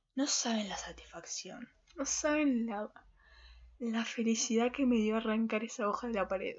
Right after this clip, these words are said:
Es como, ya está, loco, ya está. O sea, ya, eso es, esos cua-,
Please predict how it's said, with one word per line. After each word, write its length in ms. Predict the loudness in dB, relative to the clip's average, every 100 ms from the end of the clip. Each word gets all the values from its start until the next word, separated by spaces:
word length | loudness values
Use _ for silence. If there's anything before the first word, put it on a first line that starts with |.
| -10
Es 140 | -10 2
como, 380 | 4 4 2 -2 -14 -20 -20 -12 -4
ya 160 | -2
está, 260 | 0 4 4
loco, 340 | 4 0 -4 -4
ya 140 | -6
está. 360 | -2 -2 -2 -6 _
O 60 | -6
sea, 200 | -2 -2
ya, 260 | 0 0 0 -2
eso 200 | -4 -4
es, 340 | -6 -8 -14 _ -20 -20 -20 _ -8
esos 220 | -6 -4
cua-, 280 | 0 0